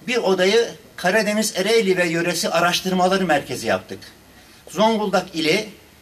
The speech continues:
biliyorsunuz müze bakımından çok yoksul bir il. Karadeniz Ereğli bu noktada şanslı bir il, ilçe. Çünkü üçüncü müzeyi açmanın adımını attı Ereğli. Karadeniz Ereğli ve Yöresi Araştırmaları Merkezi'nde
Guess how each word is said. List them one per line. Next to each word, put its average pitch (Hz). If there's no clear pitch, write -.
biliyorsunuz 180
müze 208
bakımından 170
çok -
yoksul 180
bir 127
il. 110
Karadeniz 220
Ereğli 190
bu 196
noktada 190
şanslı 175
bir 151
il, 98
ilçe. 110
Çünkü 220
üçüncü 233
müzeyi 202
açmanın 185
adımını 160
attı 123
Ereğli. 95
Karadeniz 233
Ereğli 214
ve 190
Yöresi 170
Araştırmaları 175
Merkezi'nde 151